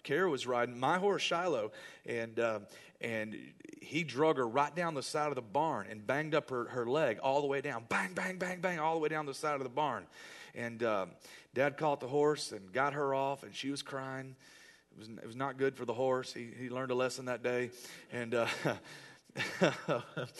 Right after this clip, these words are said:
he didn't do that anymore. Uh, good horse. I love my horse, Shiloh. Uh, but, you know, we, we've learned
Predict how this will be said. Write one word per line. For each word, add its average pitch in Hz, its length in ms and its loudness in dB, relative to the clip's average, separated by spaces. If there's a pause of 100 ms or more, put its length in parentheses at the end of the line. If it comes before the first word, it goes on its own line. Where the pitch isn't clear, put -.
(280)
he 147 80 0
didn't 151 160 2
do 147 140 6
that 135 200 8
anymore. 123 460 0 (340)
Uh, 110 260 4 (100)
good 214 180 10
horse. 131 240 2
I 131 60 0
love 220 180 6
my 180 140 2
horse, 131 200 0
Shiloh. 98 460 -2 (480)
Uh, 139 160 6
but, 156 340 2
you 151 280 2
know, 165 160 2
we, 156 180 2
we've 151 260 -2
learned 185 460 -2